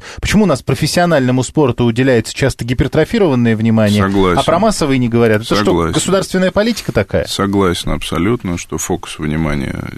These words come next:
Speaker 2: смещен, но смещен он исключительно,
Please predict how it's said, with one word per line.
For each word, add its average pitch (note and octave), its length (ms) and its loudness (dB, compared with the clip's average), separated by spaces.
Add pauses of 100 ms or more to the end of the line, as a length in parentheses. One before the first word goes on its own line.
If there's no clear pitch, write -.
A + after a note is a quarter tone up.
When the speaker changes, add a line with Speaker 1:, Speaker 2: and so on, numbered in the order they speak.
Speaker 2:
смещен, A#2 680 -4
но F2 140 -4
смещен G#2 540 -2
он F2+ 200 -2 (880)
исключительно, G2 880 -4